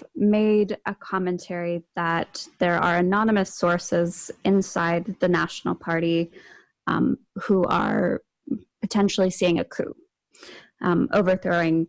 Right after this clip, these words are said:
Simon Bridges. Um, now, with certainty, any national M P at the minute is going to deny that. Um, that's just what we've seen with these kinds of situations before.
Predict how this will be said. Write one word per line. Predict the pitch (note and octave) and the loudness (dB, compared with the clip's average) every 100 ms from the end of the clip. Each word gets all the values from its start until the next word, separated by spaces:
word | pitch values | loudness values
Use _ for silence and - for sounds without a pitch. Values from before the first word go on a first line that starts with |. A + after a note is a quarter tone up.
| _ | _
Simon | F#3 F#3+ - - | -6 -2 -2 -2
Bridges. | - - - - - - - _ - - - - _ | -4 -4 -8 -8 -12 -18 -20 _ -20 -20 -20 -20 _
Um, | F#3 F3 F3 - - - _ _ _ | -2 0 0 0 -2 -6 _ _ _
now, | A3 G3 - - _ _ _ _ | 2 4 0 -6 _ _ _ _
with | G3 G#3+ G#3 - - | 0 0 0 -6 -18
certainty, | - - G3+ G3+ F#3+ G3+ F3+ | -8 -2 0 2 2 2 2
any | F3 F3 F3 | 4 4 2
national | G3 G3+ - F3+ | 0 -2 -2 0
M | E3 F3+ | 0 0
P | - F3+ | 0 -2
at | - | 0
the | F3 | 0
minute | F3 D3+ | 0 0
is | E3 - | -4 -4
going | E3 D#3+ E3 | -2 -2 -2
to | - | -6
deny | - F3+ - | -6 -6 -4
that. | - - A#3+ - | -2 -2 -2 -2
Um, | F#3 E3+ F3+ | -4 -2 -2
that's | - - - | -2 -4 -4
just | E3 - | -6 -4
what | A2+ | 0
we've | F#3 | -2
seen | - - F3+ F3 | -2 -2 0 0
with | F#3 | 0
these | E3+ E3 | -4 -4
kinds | - E3+ | -2 -2
of | E3 | -2
situations | - E3+ - E3+ - E3+ E3+ | -2 -4 -2 -2 0 -4 -2
before. | - F3 - - A3+ F3 - - C4 | -4 -4 -8 -2 2 2 0 -2 -4